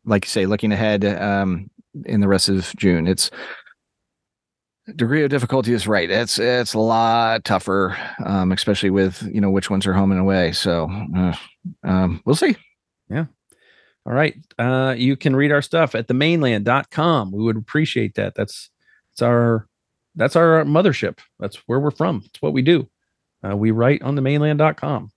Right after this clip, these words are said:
Speaker 2: Please read our stuff there. Follow us on Twitter at the mainland. Follow Dave at mainland Dave. Follow me at mainland michael.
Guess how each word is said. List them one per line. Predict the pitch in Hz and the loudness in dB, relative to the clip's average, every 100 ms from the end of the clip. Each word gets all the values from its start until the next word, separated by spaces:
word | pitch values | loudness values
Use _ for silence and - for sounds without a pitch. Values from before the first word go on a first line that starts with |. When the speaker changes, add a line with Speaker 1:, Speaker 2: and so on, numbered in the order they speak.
| - | -6
Speaker 2:
Please | 127 127 | -2 0
read | 135 139 | 0 0
our | 135 | 0
stuff | - 143 - | -2 -4 0
there. | 165 156 _ _ - | 0 -2 _ _ -2
Follow | 147 185 | 0 2
us | 175 - - _ _ _ - | 0 -4 -20 _ _ _ -4
on | 165 196 196 190 | 0 2 0 -2
Twitter | - 185 160 110 | -4 0 2 2
at | 120 139 | 0 0
the | |
mainland. | 139 147 123 92 92 | 0 0 0 -4 -2
Follow | 117 117 | 0 2
Dave | 135 147 101 | 2 0 2
at | 113 123 | 0 0
mainland | 131 131 135 139 | -2 0 0 0
Dave. | 160 139 | 0 0
Follow | 156 160 | 0 0
me | 170 185 | 2 2
at | 175 180 | 2 0
mainland | 180 180 180 175 | 0 2 2 2
michael. | 175 190 131 143 | 0 0 0 -2